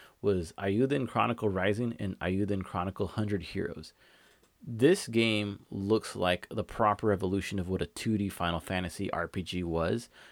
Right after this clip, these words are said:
going from Super Nintendo to modern consoles, right? You have pixel-drawn characters, immaculately well-designed three D backgrounds that are very detailed. You have the standard J R P G elements and a campy narrative.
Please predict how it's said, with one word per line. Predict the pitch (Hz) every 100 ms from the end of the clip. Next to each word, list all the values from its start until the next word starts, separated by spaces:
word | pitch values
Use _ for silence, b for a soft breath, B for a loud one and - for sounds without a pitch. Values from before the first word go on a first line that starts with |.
| b
going | - 107 113
from | - 98
Super | - - - 98
Nintendo | 92 82 - 113 135 147 147 139 b b -
to | 117 95 92 _
modern | 113 110 98 98 95
consoles, | 87 85 85 82 - - 92
right? | 87 - b b b
You | 110
have | 82 -
pixel-drawn | 151 - 139 127 123
characters, | - 95 95 95 90 82 b b b b
immaculately | 110 104 104 110 117 120 123 117 110 98 -
well-designed | 113 107 110 98 95 85 87 - -
three | - 107 101
D | 98
backgrounds | 80 80 - 76 80 85
that | 82
are |
very | 78 101 117 95
detailed. | 98 90 - 85 80 b b b
You | 98
have | 95
the | 90
standard | 90 - 139 127 101
J | 113 98 - -
R | 98
P | 90 95
G | 101
elements | 87 90 90 82 b b b -
and | 165
a |
campy | - - 175 175 113
narrative. | 92 85 69 -